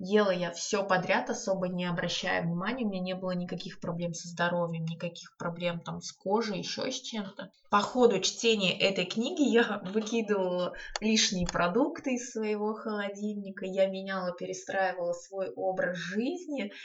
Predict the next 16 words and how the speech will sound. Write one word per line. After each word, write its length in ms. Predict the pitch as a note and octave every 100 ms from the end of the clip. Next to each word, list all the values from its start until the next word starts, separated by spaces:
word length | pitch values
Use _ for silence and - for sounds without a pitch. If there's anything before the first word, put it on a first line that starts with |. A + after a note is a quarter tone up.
| - - -
Когда 280 | G#3 G#3 G3
я 100 | F#3
прочитала 720 | F#3 F3+ - A#3 C#4 A#4 G#4
эту 160 | B3
книгу, 420 | A#3+ A#3 A3 G#3 F3+
у 100 | F3+
меня 340 | F#3+ G#3 A3
из 160 | G#3+ -
сладостей 720 | G#3+ A#3 G4+ G#4 - - G#3+
в 60 | G3+
моём 340 | F#3+ G3+ G#3+
рационе 680 | G#3+ G#3 A3 G#3+ C4+ G#4 B3+
остался 580 | - - F#3 F#3+ G#3 G3
исключительно 640 | - G#3 - F#4 D4+ G#3
горький 420 | F#3 A3 A3 G#3
шоколад 640 | - F3+ - G3 G#3 G#4+